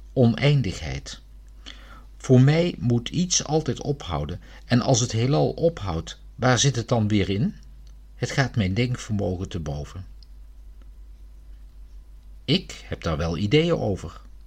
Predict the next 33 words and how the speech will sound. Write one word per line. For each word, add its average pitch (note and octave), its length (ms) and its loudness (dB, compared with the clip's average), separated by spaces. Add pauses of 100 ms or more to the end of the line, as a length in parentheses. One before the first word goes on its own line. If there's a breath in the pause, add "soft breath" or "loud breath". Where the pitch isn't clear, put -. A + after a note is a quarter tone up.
(1200 loud breath)
Ik - 160 0
las D3+ 240 2 (200)
laatst D#3 420 4
een, A#2+ 200 6
eh, G#2+ 300 4 (220)
theorie G2+ 540 4 (240 loud breath)
die C#3 320 6
ervan G#2 240 4
uitgaat E3+ 520 0
dat A#2+ 160 0
er F#2+ 100 4
meerdere D3+ 540 2
heelallen D3 640 6
naast A2+ 280 2
elkaar C3 340 -2
bestaan F2 380 0
die F2+ 160 0
invloed A#2+ 380 0
op F#2+ 100 -2
elkaar D#2 300 -4
uitoefenen. E2 640 -8 (720 loud breath)
Er A2 160 0
zou G2 240 2
sprake D3 500 0
zijn C#3+ 340 2
van A2+ 220 2
een G2+ 240 6
multiversum, B2 1080 2 (220)
zonder D#3 380 0
tussenkomst C3+ 580 -2
van G2+ 120 -4
een F#2+ 100 -2
god. - 360 -12